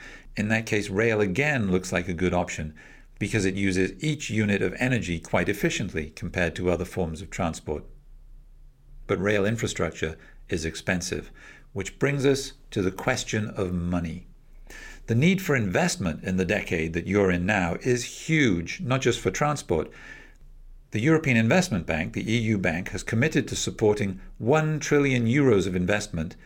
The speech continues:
in climate action and sustainable environmental projects by twenty thirty. Much of that is from the private sector, so the innovations we're talking about here, the technologies that recycle your old jeans and turn them into construction materials, for example,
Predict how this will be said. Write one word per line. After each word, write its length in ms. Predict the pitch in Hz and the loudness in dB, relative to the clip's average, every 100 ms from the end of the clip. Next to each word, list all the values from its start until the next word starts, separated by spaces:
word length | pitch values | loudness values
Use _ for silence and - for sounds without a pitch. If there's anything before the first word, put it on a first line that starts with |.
| - - | -20 -12
in 140 | - 87 | -8 -8
climate 360 | - 117 120 | 0 2 2
action 380 | 101 98 - 92 | 2 0 -2 -4
and 100 | 90 | -4
sustainable 540 | - - 101 95 92 87 | -4 -2 0 0 0 0
environmental 640 | 87 92 90 95 95 87 | 2 2 2 2 0 -4
projects 500 | - 107 87 85 - - - - | -2 0 0 -2 -6 -18 -20 -4
by 140 | 95 95 | -2 -2
twenty 400 | - 131 131 120 | -2 0 0 0
thirty. 480 | 139 135 - 65 - - - - - - - - - - - - - | 2 2 -2 -8 -14 -20 -20 -20 -20 -20 -20 -20 -20 -20 -20 -20 -6
Much 260 | 110 160 151 | 2 4 4
of 100 | 120 | 2
that 300 | 123 92 - - - - | 2 0 -4 -16 -18 -6
is 140 | 98 | -4
from 180 | - 95 | -2 0
the 60 | 95 | 0
private 400 | 143 131 98 - | 2 2 2 0
sector, 400 | 87 - 76 - - - - | -2 -2 -8 -10 -18 -20 -6
so 160 | - 113 | 2 4
the 140 | 120 | 4
innovations 500 | 120 123 156 127 101 | 4 2 0 -2 -2
we're 60 | 101 | 2
talking 320 | 127 120 113 | 2 2 2
about 220 | 95 95 | 2 0
here, 460 | - 160 95 85 - - - - | 2 2 4 2 -4 -18 -20 -16
the 60 | - | -10
technologies 680 | - 98 101 95 90 85 85 | -6 -2 2 2 2 -2 -2
that 140 | 87 | -4
recycle 460 | 87 - 87 90 87 | -4 0 0 0 -2
your 140 | 85 | 0
old 200 | 85 82 | -2 -2
jeans 400 | 107 101 90 80 | -4 -2 -2 -4
and 120 | 82 | -6
turn 200 | - 92 | -2 -2
them 120 | 90 | -2
into 140 | 85 87 | -4 -6
construction 640 | - 87 - 139 - 87 | -6 -6 -4 -4 -4 -6
materials, 520 | 80 - 78 76 76 | -4 -4 -2 -2 -6
for 140 | - 82 | -4 -4
example, 480 | 80 80 78 80 | -4 -6 -6 -10